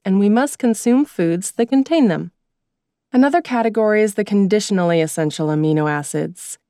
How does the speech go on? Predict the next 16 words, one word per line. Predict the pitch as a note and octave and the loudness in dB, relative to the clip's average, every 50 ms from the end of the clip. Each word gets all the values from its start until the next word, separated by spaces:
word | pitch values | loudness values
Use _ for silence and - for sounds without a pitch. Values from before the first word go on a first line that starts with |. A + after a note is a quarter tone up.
| _ _ _ _ _ _ | _ _ _ _ _ _
These | G#3 G#3 G#3 G#3 G3 A#3+ | 0 2 2 2 2 2
are | B3 | 0
the | A3+ B3 C4 | 2 2 2
amino | C#4 C#4 C4+ A#3 G#3+ G3+ F3+ E3+ | 2 4 4 4 2 2 2 0
acids | E3 E3 E3 - - F3+ G3 - - | 0 -2 -4 -4 -4 -4 -6 -6 -6
that | - G3+ - | -6 -4 -2
we | G3 G3 | -2 -4
can | F#3+ - - B3 A#3 A#3+ C4 C4 | -4 -4 -4 -2 0 2 2 0
synthesize | - - G3 F3+ - F3 E3+ - E3+ D#3+ D#3 D3+ | 0 -2 -4 -4 -2 -4 -4 -2 -2 -2 -2 -2
or | E3 D#3+ | -4 -4
convert, | - E3+ D#3+ D#3 D#3+ D#3 D3 D3 D#3 - - _ _ - | -2 -2 -4 -2 -2 -2 0 0 -2 -2 -6 _ _ -8
but | A3 - | -6 -6
certain | - - C#4 C#4+ - D#4 D#4 D4+ | -4 -4 -4 -2 0 0 0 0
conditions | - C4 B3+ G#3 A3 A3+ A3+ - A#3+ A#3 A3+ G3+ | 2 2 2 4 2 0 0 2 2 2 2 2
and | G#3 G3+ F#3+ | 0 -2 -2
contexts | - - A3+ G#3+ G#3+ G#3 - F#3+ D#3+ D#3 D#3 - - - - - - - | -2 -2 -2 -2 -2 -2 -4 -4 -4 -4 -6 -10 -16 -20 -20 -16 -16 -14